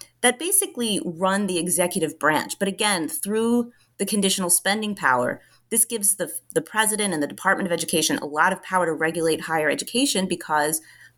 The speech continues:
the federal government has the right to attach conditions to the receipt of federal funding. So, for example, if the Department of Education is issuing regulations that have to do with student financial aid programs, their authority to, um, uh, to, to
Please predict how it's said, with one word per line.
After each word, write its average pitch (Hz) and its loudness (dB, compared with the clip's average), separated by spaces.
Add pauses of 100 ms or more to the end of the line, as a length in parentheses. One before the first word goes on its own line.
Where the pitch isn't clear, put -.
(160)
the 170 0
federal 180 0
government 170 0
has 165 0
the 175 -4
right 147 0
to - 0
attach 147 0
conditions 139 0
to - -2
the 147 -8
receipt 135 0
of 143 -4
federal 139 0
funding. 247 0
So, - 0
for 165 -4
example, 175 0
if 156 -4
the 156 0
Department 160 2
of 156 2
Education 180 0
is 170 -2
issuing 175 0
regulations 156 0
that 151 -4
have 156 0
to - -8
do 143 0
with 147 0
student 147 0
financial 139 0
aid 214 2
programs, 147 0 (520)
their 185 0
authority 175 -2 (160)
to, 143 0
um, 139 0 (500)
uh, - -12 (200)
to, - 0 (140)
to 160 -2